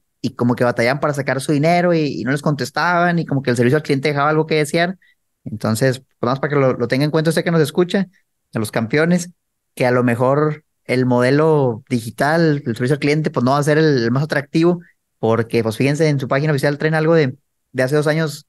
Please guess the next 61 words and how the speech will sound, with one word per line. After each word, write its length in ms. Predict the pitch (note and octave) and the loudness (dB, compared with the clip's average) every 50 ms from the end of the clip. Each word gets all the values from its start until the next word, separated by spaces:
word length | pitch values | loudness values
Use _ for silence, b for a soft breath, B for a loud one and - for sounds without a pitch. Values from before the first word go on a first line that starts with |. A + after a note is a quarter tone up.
| _ _ _ | _ _ _
<laughs> 160 | _ _ _ | _ _ _
en, 220 | - C3+ - D#3 - | -8 -8 -8 -6 -2
en 180 | - C3+ C3+ | 0 0 2
la 100 | C3+ C3 | 2 2
mera 440 | C3 C#3 D3 D#3+ D#3+ D3+ C3+ B2+ B2 | 2 2 2 2 2 2 2 0 0
página 260 | - D3 D3+ E3+ E3 | -2 -2 0 0 0
de 80 | D#3 C3+ | 0 0
inicio, 360 | B2+ B2+ C#3+ F3+ F3 - F#3+ | 0 -2 -2 -4 -2 -2 -2
o 40 | E3+ | 0
sea, 120 | E3 D#3 | 0 0
dijeras, 260 | D3 C#3 C#3 D3 C#3+ | 0 0 0 0 0
bueno, 220 | C#3+ E3 F3 G3 G3 | 0 0 0 0 -2
es 60 | F3 | -4
una 140 | G3 F#3 F#3 | -4 -4 -2
página 240 | - F#3+ G3 F#3+ E3+ | 0 0 0 0 0
oculta, 440 | D#3+ - F#3 G3 F#3+ - G3+ F#3+ b b b b _ _ | 0 0 0 0 -2 -4 -6 -6 b b b b _ _
pues 140 | - A2+ - | -6 -2 -2
es 180 | B2 A#2+ - | -2 -2 -2
tal 200 | - - D3+ D3+ | -2 -4 -4 -2
cual 160 | D#3 D#3 D#3+ D#3+ | -2 0 0 0
la 100 | E3 D#3+ | 0 -2
página 500 | - E3 E3 F3 F3 F3 E3 D#3+ E3+ - | -2 -2 0 0 0 0 0 0 -2 -4
primera 320 | - - B2+ B2+ C3+ D#3 E3 | -2 0 0 2 2 0 -2
que 80 | - | -2
te 100 | - - | -6 -6
sale, 280 | C3+ - C3+ C#3+ D3 D3 | -4 -2 -2 -2 -2 -2
¿no? 180 | D#3 E3+ E3+ b b b _ _ _ _ _ _ _ _ _ _ | -2 -4 -4 b b b _ _ _ _ _ _ _ _ _ _
Bueno, 140 | - A#2 A#2 | -4 -2 -2
nada 80 | B2 C3 | -2 -2
más 60 | C3+ | -2
para 100 | - - | -4 -4
que 60 | - | -4
vean 180 | C3 A#2 E3+ D#3 | -2 0 0 0
eso. 220 | D3+ D3+ D#3 C3 | 2 2 0 0
Vamos 200 | A#2+ C3+ D3+ F3 | 2 2 0 0
a 20 | - | 2
ver 80 | E3 | 0
los 80 | E3 E3+ | 0 0
estados 220 | E3 G3 F3+ F3 | 0 -2 -2 -2
financieros 460 | G#3 F3 D#3 C#3+ C#3 D3 E3 E3 F3 | -2 -2 -2 0 0 0 0 0 2
ahora 180 | E3+ E3+ E3+ F3 | 2 0 0 0
sí. 260 | E3+ F3 F3+ E3+ E3+ - _ _ _ _ _ _ _ _ _ _ _ _ - | 0 -2 -4 -4 -6 -12 _ _ _ _ _ _ _ _ _ _ _ _ -16
Aquí 140 | - - C3+ | -10 -8 -8
está. 380 | C3+ C#3 D3+ C#3 B2+ A#2+ A2+ - _ | -4 -2 -2 0 0 -2 -6 -6 _
Tenemos 340 | - B2 C3+ D3+ E3+ E3+ - | -4 -2 0 0 0 0 0
igual 440 | C#3+ C3+ E3 F3 F#3+ G3+ G3+ F#3+ - _ _ _ _ _ _ _ _ _ - | 0 2 2 2 2 0 -2 -4 -8 _ _ _ _ _ _ _ _ _ -4
el 140 | B2+ B2 A#2 | -4 -4 -2
primer 340 | - B2+ B2+ C3+ C#3+ D3 | -2 0 0 2 0 0
trimestre, 460 | C#3+ - E3 E3+ E3+ E3+ F3 E3+ F3 - | 0 -2 -2 0 0 0 -2 -4 -4 -4
no, 180 | C#3+ C3 B2 A#2 | -2 0 0 0
son 220 | - C#3+ C3 C3 | 0 -2 -2 0
dos 180 | C3+ D3+ E3 E3+ | 0 0 0 0
trimestres, 500 | - F3 F3+ G3+ A3 G#3+ - G#3+ G#3 G3+ | 0 0 0 0 -2 -2 -4 -6 -6 -6
los 100 | E3 D3 | -6 -4
primeros 200 | - C#3+ D3+ D#3+ | -2 0 0 2
seis 180 | - F3 F3+ F3+ | 2 0 0 2
meses 480 | F#3 F#3+ F#3+ F#3+ A3 G3+ G3+ G3+ - - | 0 -2 -2 -2 -4 -6 -6 -8 -10 -12
del 260 | - C3 D#3 E3 F3+ | -6 -2 -2 0 2
dos 200 | F3 F3 D#3+ - | 2 0 2 2
mil 180 | D#3 D#3 D#3+ E3 | 2 2 2 2
veintitrés. 640 | F3 F#3 F3+ F3+ D3+ - - C3+ B2+ A#2+ - - - | 0 -2 -2 -4 -4 -4 -2 -2 -2 -2 -4 -8 -16